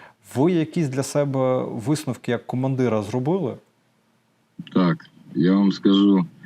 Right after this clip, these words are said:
Speaker 2: не-, не-, нічого немає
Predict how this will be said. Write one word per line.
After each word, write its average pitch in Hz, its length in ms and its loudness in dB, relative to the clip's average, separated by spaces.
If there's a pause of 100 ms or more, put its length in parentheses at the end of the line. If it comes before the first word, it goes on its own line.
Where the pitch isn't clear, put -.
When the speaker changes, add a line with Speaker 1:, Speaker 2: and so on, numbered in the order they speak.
(380)
Speaker 2:
не-, 98 320 2
не-, 101 640 4
нічого 104 680 4
немає 101 640 4